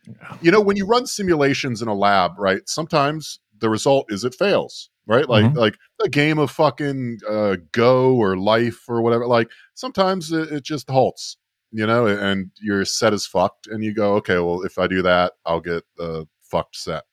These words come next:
Speaker 2: right? I, I think that's probably happened with the American psyche. Like, there is no going
Speaker 1: Oh, yeah.
Speaker 2: from here somewhere normal. So, uh, we have Marianne Williamson tagging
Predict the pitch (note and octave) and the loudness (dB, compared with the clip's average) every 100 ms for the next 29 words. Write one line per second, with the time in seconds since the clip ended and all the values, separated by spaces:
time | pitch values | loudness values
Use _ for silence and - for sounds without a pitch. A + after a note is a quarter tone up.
0 | _ _ G2+ G2 G2 _ _ _ _ _ | _ _ -6 -6 -6 _ _ _ _ _
1 | _ - A3 G3+ F#4 D#4 E3+ F#3 E3 C3 | _ -4 -2 0 0 0 0 2 2 2
2 | B2+ B2+ B2+ G2+ G#2 F#2 F#2+ F#2+ - D2+ | 2 2 -2 -8 -6 -6 -2 -4 -4 -10
3 | - F2 E2+ D2+ C2 _ F#2+ G2 D#3 F#3 | -6 -4 -6 -14 -20 _ -2 0 4 4
4 | D#3 B2 B2 C3 B2 A#2+ A2 G#2+ - - | 4 2 4 6 6 4 2 -4 -8 0
5 | G#2 G#2+ A2 A2+ F#2+ F#2+ G#2+ A2 A#2 C3 | 2 4 2 0 0 -2 -2 2 4 4
6 | C#3 C3 _ _ _ _ _ - B2+ A#2+ | 2 -6 _ _ _ _ _ -6 -2 2
7 | A2+ G#2 G2 G#2 F#2 E2+ F2+ - G#2+ G2+ | 2 4 2 2 0 -4 -6 0 2 2
8 | G2 _ _ _ _ A2 A2 A2 A#2 C3+ | -2 _ _ _ _ 0 2 2 4 2
9 | C3 C#3 B2+ A#2 B2 A#2+ - A#2 A2 G#2+ | 4 2 2 2 2 0 -6 -6 -6 -6
10 | G2 _ _ _ - A#2 A2+ A#2 A2 A2 | -10 _ _ _ -10 -2 0 2 -2 -4
11 | G#2 G2+ | -4 -6